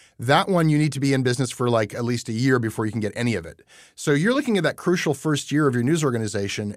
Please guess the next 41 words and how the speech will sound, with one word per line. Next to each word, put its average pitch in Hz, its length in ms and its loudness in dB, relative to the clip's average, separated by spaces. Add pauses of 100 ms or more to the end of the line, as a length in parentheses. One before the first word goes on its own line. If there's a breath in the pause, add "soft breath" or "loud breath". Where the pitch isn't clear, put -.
and, 113 340 -2
like, 117 220 -4 (320)
it, 160 180 -2
it's 156 160 -4
looking 214 280 0
like 135 280 2 (160 loud breath)
they 170 100 4
just 165 220 0
doubled 143 540 2 (100)
the 120 220 0
government 139 420 4
subsidy 101 460 -6 (300)
because 123 440 -2 (320 loud breath)
the 131 140 2
newspapers 165 520 2
were 127 60 -2
so 147 180 0
pissed 147 280 -4
off 135 160 4
that 113 100 -4
Facebook 135 460 -2
left 98 400 -6 (360 soft breath)
that 127 200 -2
the 139 80 -2
government 143 340 4
had 127 160 0
to 131 60 -2
make 120 260 2
them 107 120 -2
whole. 139 460 2 (220 soft breath)
So - 140 0
here 196 160 8
we're 180 80 6
getting 156 200 2
punished 135 320 0
again 127 280 2
for 120 100 0
not 113 160 2
taking 113 220 -4
government 139 400 2
money. 104 260 -2